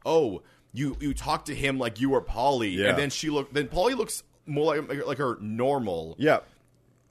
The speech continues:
Speaker 1: And I still don't know what that whole getup, like, the getup, sure.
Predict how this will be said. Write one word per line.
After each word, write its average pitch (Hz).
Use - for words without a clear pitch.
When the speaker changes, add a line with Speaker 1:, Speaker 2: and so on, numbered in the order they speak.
Speaker 1:
And 151
I 156
still 170
don't 151
know 139
what 120
that 113
whole 101
getup, 98
like, 214
the 175
getup, 180
sure. 143